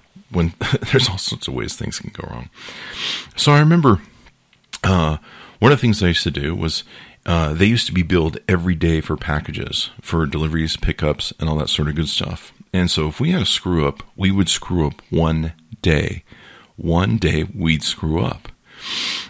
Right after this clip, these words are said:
Um, you know, kinda like, uh, I don't know, we, you know, lose a shipment. We never lost a shipment. It's usually,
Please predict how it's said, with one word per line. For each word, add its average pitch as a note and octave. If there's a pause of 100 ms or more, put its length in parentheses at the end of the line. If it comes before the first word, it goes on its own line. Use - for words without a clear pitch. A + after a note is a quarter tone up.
(260)
Um, G2
you G#2
know, G2+
kinda F2
like, E2
uh, D2+ (120)
I B1
don't D2+
know, - (240)
we, E2
you -
know, D#2
lose F2
a D#2
shipment. -
We G2
never D2+
lost -
a -
shipment. -
It's -
usually, D#2